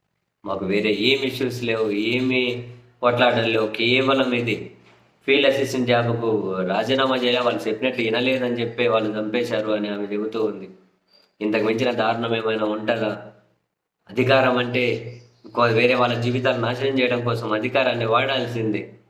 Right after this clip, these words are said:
అధికారం అంటే కొందరి జీవితాలు నిలబెట్టేకి వాడాలి. జీ-, వేరే వాళ్ళ జీవితాలు నలిపేసాక అధికారాన్ని వాడేది ఎంత ప్రమాదకరం అటువంటి ధోరణి పెరిగితే.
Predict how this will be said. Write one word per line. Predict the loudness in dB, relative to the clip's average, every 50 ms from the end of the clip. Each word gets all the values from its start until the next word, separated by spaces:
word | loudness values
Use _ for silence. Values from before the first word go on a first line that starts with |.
| _ _ _ _ _ _ _ _ _ _ _ -4
అధికారం | 0 2 4 4 4 4 4 4 2
అంటే | 2 2 0
కొందరి | 0 0 0 0 -2 0
జీవితాలు | 0 0 0 0 0 0 0 0
నిలబెట్టేకి | 0 0 0 0 0 -2 -2 -2 -2 -2 -2 0 0
వాడాలి. | 2 2 2 2 0 -2 -4 -4 -6 -10 -12 -20 _ _ _ _ _ _ _ _ _ _ _ _ _ _ _ _ _ _ _ _ _ _ _ _ _ _ _ _ _ _ _ -20
జీ-, | -14 -6 -4 -2 0 0 0 0
వేరే | 0 2 2 2 4 4
వాళ్ళ | 4 4 2 2 0
జీవితాలు | -2 -4 -4 -4 -2 0 0 0 0 0 -2 -4 -4 -8 -12 -18 -20 _ _ _ _ _ _ _ _ -4
నలిపేసాక | -2 0 2 2 2 2 2 2 2 0 0 -2 0 0
అధికారాన్ని | 0 0 0 -2 -2 0 0 2 2 2 0 -2 -2 -2
వాడేది | 0 0 0 -2 -2 -4 -4 -6 -6 -8 -8 -8 -10 -12 _ _ _ _ _ _ _ _ _ _ -2
ఎంత | 0 0 2 2 0 0 2
ప్రమాదకరం | 2 2 2 2 2 2 0 0 0 0 0 0 0
అటువంటి | -2 -2 -2 -2 -2 -4
ధోరణి | -4 -2 -2 0 0 0 0 -2 -2
పెరిగితే. | -2 -2 -4 -4 -6 -6 -6 -4 -4 -4 -6 -8 -14 -20